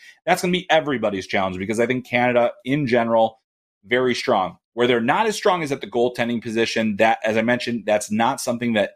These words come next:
that a lot of teams are, are feeling very confident about at this stage of the game.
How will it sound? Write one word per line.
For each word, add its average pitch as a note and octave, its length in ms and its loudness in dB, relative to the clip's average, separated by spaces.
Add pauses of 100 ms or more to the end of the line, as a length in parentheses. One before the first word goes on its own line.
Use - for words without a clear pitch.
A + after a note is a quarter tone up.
(320)
that G2+ 100 -2
a G#2 40 4
lot A2 260 2
of A2 80 -6
teams A#2 360 -4
are, F#2+ 280 0
are F#2+ 140 0
feeling A#2 420 0
very A2 360 2
confident B2 560 -2
about B2+ 240 0
at B2 100 -6
this A2+ 160 -6
stage G#2+ 380 -2
of F#2 40 -10
the F#2 60 -4
game. G#2 440 -2